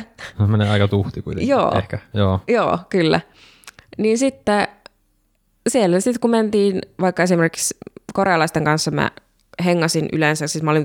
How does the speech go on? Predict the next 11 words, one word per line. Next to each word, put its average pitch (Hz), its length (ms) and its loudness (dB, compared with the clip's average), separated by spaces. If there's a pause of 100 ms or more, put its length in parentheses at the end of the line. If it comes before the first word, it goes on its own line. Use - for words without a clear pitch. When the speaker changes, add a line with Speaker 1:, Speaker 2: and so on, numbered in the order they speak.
Speaker 2:
paljon 143 240 2
vaihtareitten - 720 -2
kanssa, 123 380 0
Speaker 1:
Mm, 113 80 -2 (260)
mm. 104 160 -4
Speaker 2:
mut 170 160 0
korealaisten 156 500 0
kanssa 147 340 -2
meillä 147 200 -2
oli 147 80 0
semmonen, - 220 -6